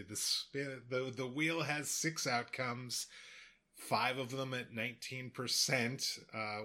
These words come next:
one that destroys all the minions on the board, gives all the stats to Yogg, one that gives you, uh, like, the original Yogg effect of playing ten random spells with random targets, one that, uh,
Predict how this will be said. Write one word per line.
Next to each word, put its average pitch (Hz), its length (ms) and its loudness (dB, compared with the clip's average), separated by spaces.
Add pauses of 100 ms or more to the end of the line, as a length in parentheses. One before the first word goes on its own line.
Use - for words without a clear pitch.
(120)
one 104 260 -6
that 104 220 -6
destroys 110 580 0
all 113 160 0
the 107 100 -6
minions 107 640 -2
on 104 160 -6
the 107 60 -6
board, 101 420 -6
gives 104 260 -2
all 101 160 -4
the 98 100 -8
stats - 520 -4
to 113 80 -4
Yogg, 98 460 -6 (480)
one 104 240 0
that 107 220 0
gives 110 340 0
you, 104 420 0 (140)
uh, 90 320 -6 (240)
like, 104 240 -6
the 104 140 -2
original 113 440 0
Yogg 110 380 2
effect 131 460 -4
of 104 140 -6
playing 104 360 -4
ten 104 320 -4
random 104 360 -2
spells 110 460 -2
with 107 140 -4
random 110 320 -2
targets, 127 560 0 (380)
one 110 300 0
that, 110 360 0 (100)
uh, 95 460 -4